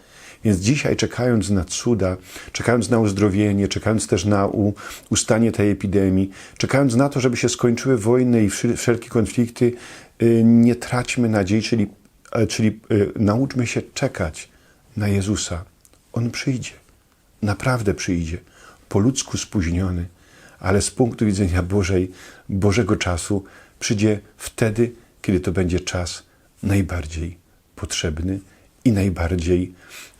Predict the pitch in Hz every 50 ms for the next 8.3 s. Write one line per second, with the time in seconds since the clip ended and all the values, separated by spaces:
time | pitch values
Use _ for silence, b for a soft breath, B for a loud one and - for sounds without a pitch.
0 | _ - 95 95 98 101 90 80 90 87 85 78 - 92 87 87 85 87 82 92
1 | 92 80 - 87 78 90 85 78 87 85 82 - - - B B B B B B
2 | B _ - - 87 - - 95 87 - - 95 92 - - - - _ - -
3 | 80 95 - - - 85 - - 71 76 80 76 76 76 73 71 78 73 71 -
4 | - - - - - - _ _ _ _ _ _ _ _ _ _ _ _ _ _
5 | - 104 98 85 - 104 87 - - - 110 92 - - 110 107 113 117 120 117
6 | 117 117 104 90 90 90 85 87 92 - - 92 87 87 82 - - 87 92 92
7 | 92 85 98 95 95 90 - - - 87 85 - - 101 92 90 85 85 85 82
8 | 92 95 98 98 101